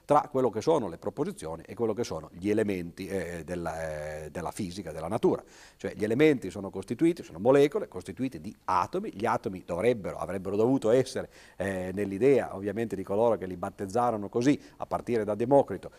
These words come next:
elementi che non si potevano ulteriormente scomporre in cose più semplici, ed ecco che le proposizioni atomiche sono per l'appunto, dal punto di vista della logica, proposizioni che non possono essere ulteriormente analizzate.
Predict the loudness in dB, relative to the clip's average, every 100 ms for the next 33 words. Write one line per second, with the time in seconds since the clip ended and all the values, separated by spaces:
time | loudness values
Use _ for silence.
0 | -8 -2 2 4 2 0 -4 -6 -6 -6
1 | -2 4 6 6 4 0 -6 -2 -2 0
2 | 0 2 2 2 -4 -10 -6 4 4 6
3 | 6 8 6 2 -10 -12 -2 2 2 -2
4 | -8 -8 -8 -8 -12 -14 -18 -20 _ 0
5 | 2 4 2 2 2 0 0 -2 0 -2
6 | -2 -4 -4 -4 -4 -8 -10 -6 -4 -4
7 | -4 -2 0 0 -6 -10 -8 -8 -6 -4
8 | -2 -2 -2 -4 -4 -2 -2 -4 -10 -6
9 | -6 -8 -4 2 4 4 -2 0 0 0
10 | 0 0 2 6 4 4 4 4 2 0
11 | 4 4 6 6 6 6 2 0 -4 -6
12 | -6 -2 0 0 0 4 4 2 -6